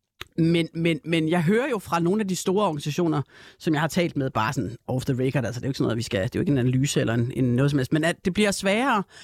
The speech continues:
især hvis man som virksomhed har en profil, som er, øh, skæv i forhold til de værdier, som vi snakker rigtig meget om. Altså både de identitetspolitiske værdier,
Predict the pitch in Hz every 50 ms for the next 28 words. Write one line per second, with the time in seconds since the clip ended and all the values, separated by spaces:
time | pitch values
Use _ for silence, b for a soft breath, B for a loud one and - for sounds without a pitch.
0 | B B B 220 190 - - - 240 233 - 185 185 - - 180 170 170 165 -
1 | 175 170 147 185 214 220 - - 196 175 165 147 147 - B B B B B B
2 | B B - 196 202 190 - - 165 156 - - 160 - - 220 208 185 160 151
3 | - - 175 151 143 - 143 135 135 135 - B B B B B B B B B
4 | B B - 151 147 139 127 - - - - - 208 202 196 - 190 185 - -
5 | 156 151 160 160 - - 143 147 151 151 165 - - 226 240 - 135 143 143 -
6 | 160 143 147 139 139 - - - 143 269 302 151 123 - - 123 90 107 127 117
7 | 92 - - _ _ _ - 165 165 175 147 _ - 220 208 233 262 285 - 180
8 | 151 151 139 135 - - 180 165 156 - 165 147 143 135 - - 139 131 - -
9 | 156 139 - 127 131